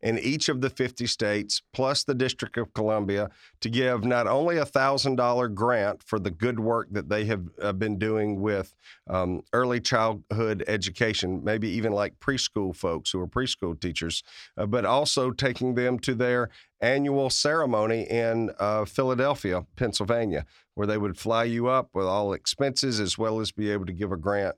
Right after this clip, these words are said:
as an atta girl, atta boy for the goo and the good work for, um, early childhood education through the Terry Lynn Lockoff Teacher Awards. Those applications are due January twenty-eighth for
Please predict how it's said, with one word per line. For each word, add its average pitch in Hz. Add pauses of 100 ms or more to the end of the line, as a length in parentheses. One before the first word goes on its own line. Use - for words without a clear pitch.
as 90
an 90 (100)
atta 104
girl, 101
atta 101
boy 90
for -
the 87
goo 101
and 95
the 87
good 90
work 92 (100)
for, 85 (400)
um, 95
early 104
childhood 90
education 90
through 95
the 82
Terry 104
Lynn 95
Lockoff 92
Teacher 92
Awards. 76 (320)
Those 147
applications 135
are 110
due 120 (320)
January 131
twenty-eighth 123 (160)
for 110